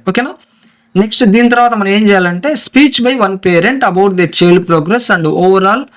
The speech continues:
well being of the school. ఒక పేరెంట్ చేత వాళ్ళ యొక్క పిల్లవాడు లేదా అమ్మాయి చదివేటువంటి విధానాన్ని ఎలా ఉన్నారు, ప్రోగ్రెస్ ఎలా ఉంది, so ఓవరాల్గా స్కూల్ యొక్క ప్రోగ్రెస్ వాళ్ళు ఎలా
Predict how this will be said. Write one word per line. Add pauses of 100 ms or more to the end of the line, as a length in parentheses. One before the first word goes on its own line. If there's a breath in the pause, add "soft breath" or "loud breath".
(280 soft breath)
well
being
of
the
school. (580 soft breath)
ఒక (120)
పేరెంట్ (100)
చేత (220)
వాళ్ళ
యొక్క (180)
పిల్లవాడు (140)
లేదా (100)
అమ్మాయి (200)
చదివేటువంటి
విధానాన్ని (160)
ఎలా (140)
ఉన్నారు, (100)
ప్రోగ్రెస్
ఎలా (120)
ఉంది, (440 soft breath)
so (100)
ఓవరాల్గా
స్కూల్
యొక్క (100)
ప్రోగ్రెస్
వాళ్ళు
ఎలా